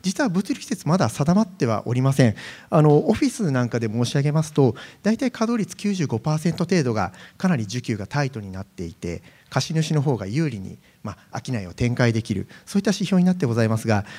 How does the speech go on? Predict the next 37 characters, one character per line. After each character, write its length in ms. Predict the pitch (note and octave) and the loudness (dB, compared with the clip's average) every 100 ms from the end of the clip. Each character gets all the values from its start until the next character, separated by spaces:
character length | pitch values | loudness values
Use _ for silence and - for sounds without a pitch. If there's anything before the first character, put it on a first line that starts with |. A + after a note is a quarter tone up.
| - | -10
物 220 | F3 G3+ D#4 | -2 -2 -2
流 80 | |
施 60 | E4 | -2
設 200 | D4 - | -2 0
の 60 | C3+ | 0
方 100 | B2+ | 2
は 80 | |
も 140 | A#2 B3 | 2 0
し 80 | - | -2
か 80 | |
し 40 | D#4 | -2
た 60 | |
ら 80 | C3 | 2
も 80 | D#3 | 4
う 60 | B3 | 2
ち 80 | |
ょ 0 | |
っ 20 | - | 2
と 80 | |
低 220 | - - A3 | 0 2 2
い 20 | |
か 140 | D3+ | 4
も 160 | A#2 G#2+ | 2 0
と 100 | A#2+ | 0
い 40 | |
う 20 | |
ふ 60 | A2+ | 0
う 40 | |
に 60 | A#2+ | 0
言 80 | G#2+ | 0
わ 100 | A2 | -2
れ 80 | A2 | -2
て 80 | |
お 80 | A#2 | -2
り 60 | A2 | 0
ま 100 | A2 | -2
す。 240 | - F#2 | -2 -6